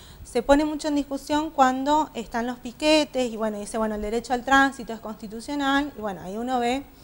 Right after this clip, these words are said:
el tema del derecho a la disidencia, a manifestar disidencia en un sistema democrático, y ahí está la proporcionalidad y ver qué cri-, qué criterio se va a adoptar para hacer prevalecer uno y el otro. Si no se puede protestar,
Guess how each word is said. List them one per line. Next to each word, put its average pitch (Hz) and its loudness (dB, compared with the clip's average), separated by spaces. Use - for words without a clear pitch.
el 220 -8
tema 233 2
del 226 4
derecho 220 -2
a 220 6
la 220 2
disidencia, 247 2
a 233 0
manifestar 220 -2
disidencia 240 -4
en 220 -4
un 226 -6
sistema 233 -6
democrático, 240 2
y 214 -2
ahí 240 10
está 330 6
la 285 10
proporcionalidad 240 4
y 240 4
ver 233 2
qué 269 -2
cri-, 254 -8
qué 254 2
criterio 285 -2
se 226 -2
va 220 8
a - 10
adoptar 233 8
para 240 6
hacer 214 -4
prevalecer 214 2
uno 247 -2
y 233 0
el 190 -2
otro. 180 -6
Si 208 -12
no 233 -6
se 285 -2
puede 285 6
protestar, 285 6